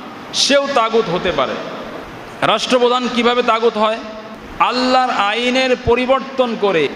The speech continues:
নিজেই আইন যে সমস্ত রাষ্ট্রপ্রধান বানায়, ওই সমস্ত রাষ্ট্রপ্রধান হচ্ছে তাগুত।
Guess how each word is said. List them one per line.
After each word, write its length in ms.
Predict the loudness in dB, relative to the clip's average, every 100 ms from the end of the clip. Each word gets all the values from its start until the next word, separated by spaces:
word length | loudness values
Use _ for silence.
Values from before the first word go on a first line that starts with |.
| -2
নিজেই 760 | 0 2 2 2 2 0 0 -2 -4 -8 -6 -2
আইন 480 | 0 0 0 0
যে 160 | 2 2
সমস্ত 460 | 2 2 0 0 0
রাষ্ট্রপ্রধান 680 | 0 0 -2 -2 0 -2 -2
বানায়, 500 | 0 0 0 0 -2 -4 -8 -12 -14 -4 0
ওই 180 | 2
সমস্ত 500 | 2 0 0 -2 0
রাষ্ট্রপ্রধান 640 | 0 0 -2 -2 0 0 0
হচ্ছে 340 | -2 -4 -4
তাগুত। 400 | 0 0 0 -2